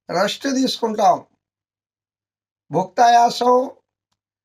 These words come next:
శరీరాయాసం రెండూ తీర్చుకుంటాం. అలానే వాళ్ళు ఇప్పుడు కొంగరొత్తగా బయలుదేరారు మన, ఆ, క్రిస్టియానిటీలో కూడా.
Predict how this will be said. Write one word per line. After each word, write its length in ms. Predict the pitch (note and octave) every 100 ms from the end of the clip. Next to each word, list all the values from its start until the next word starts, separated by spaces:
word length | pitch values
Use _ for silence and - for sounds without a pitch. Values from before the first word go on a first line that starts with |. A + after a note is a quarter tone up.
| _ _ _
శరీరాయాసం 1000 | - - G#3 A3 A#3+ A3+ A3 A3 G#3 A3
రెండూ 380 | G#3 G#3+ A3+ A#3
తీర్చుకుంటాం. 680 | A3 A3 - G3+ G3 E3+ C3+ _ _ _ _ _ _ _ _ _ _ _ _ _ _ _ _ _ _ -
అలానే 300 | G3+ A3+ A3+
వాళ్ళు 540 | G#3+ G#3 G#3+ G#3+ G#3
ఇప్పుడు 480 | G3+ F3 F#3+ F#3+ F#3
కొంగరొత్తగా 720 | F3 F#3 G3 G#3 G#3 A3 G#3+
బయలుదేరారు 760 | G3 G3 G3+ G3+ G3 F3 C3 - _ _ _ _ _ _ _
మన, 420 | D3+ E3 D#3 D3 - _ _ _ _
ఆ, 220 | D3+ C#3+
క్రిస్టియానిటీలో 1040 | C#3+ - F#3+ F#3 - A#3 A3+ A3 G#3+ G#3 G#3
కూడా. 400 | G3 F#3+ C#3+